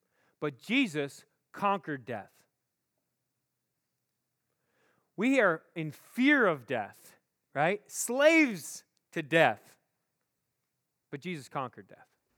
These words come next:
He helped you that way. You're like, "Well, it doesn't feel like it's conquered. This whole dominion thing you talked about, and that we're in dominion and all this, like, it doesn't feel like that." Yeah, well, here it is, all right? You ready for it?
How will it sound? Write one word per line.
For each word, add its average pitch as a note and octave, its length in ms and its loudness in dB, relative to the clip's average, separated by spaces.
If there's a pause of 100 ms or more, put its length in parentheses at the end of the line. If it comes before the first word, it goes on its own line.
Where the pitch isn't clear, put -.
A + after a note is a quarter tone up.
(1080)
He F3 140 -6
helped E3 280 -4
you C3 120 -8
that B2+ 200 -2
way. A#2 280 -6 (560)
You're E3+ 80 0
like, F#3 140 4
"Well, A3+ 120 4
it A3 80 0
doesn't B3 300 2
feel D#4 300 0
like B3+ 220 4
it's - 140 -6
conquered. G3 540 0 (160)
This A3 140 -6
whole C4+ 140 2
dominion B3+ 500 0
thing B3 180 -4
you A#3+ 100 -4
talked A3 320 0
about, G#3 240 4
and G3+ 100 -2
that B3+ 140 2
we're C#4 160 0
in C4 80 -2
dominion C4 420 -2
and A#3 80 -2
all C4+ 200 4
this, C4 260 2 (220)
like, A3 140 0
it A3+ 100 -4
doesn't C#4+ 340 4
feel D4+ 380 2
like A3+ 300 4
that." F3 420 4
Yeah, F3 340 2
well, F3 220 0
here F3+ 240 -6
it E3 80 -4
is, B2 280 -6 (220)
all C#3+ 80 -4
right? F3+ 240 0 (260)
You D3+ 80 -6
ready F#3 140 0
for A#3 240 2
it? B3 100 -2